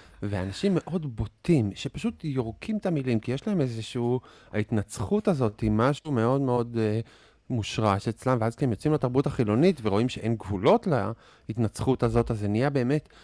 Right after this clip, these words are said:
Speaker 2: הוא פשוט משתלח ברמה שאף אחד משום תרבות אחרת לא, לא, לא, לא נראה עד כדבר הזה.
Speaker 1: כן.
Speaker 2: ועכשיו אני, אבל, אה, זהו, פה רציתי לדבר על ה-,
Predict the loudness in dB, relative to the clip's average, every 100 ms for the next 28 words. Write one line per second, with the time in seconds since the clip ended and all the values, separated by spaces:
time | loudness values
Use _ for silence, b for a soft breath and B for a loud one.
0 | b b -4 -2 0 0 0 -2 -4 -6
1 | -4 0 2 2 0 -2 0 0 0 0
2 | -2 -12 -16 _ 0 2 0 0 0 0
3 | -2 -4 -4 -4 -2 0 2 0 2 2
4 | 2 0 0 4 4 2 0 2 2 2
5 | 2 2 2 2 0 -4 -6 -4 -2 -2
6 | -4 -4 -6 -6 -8 _ _ _ _ _
7 | -20 b b b 2 2 2 -2 -4 -2
8 | 0 0 0 0 -2 -6 -8 -8 -2 0
9 | 2 2 -2 -6 -4 2 4 4 -2 0
10 | 2 2 -2 -2 0 2 2 2 2 0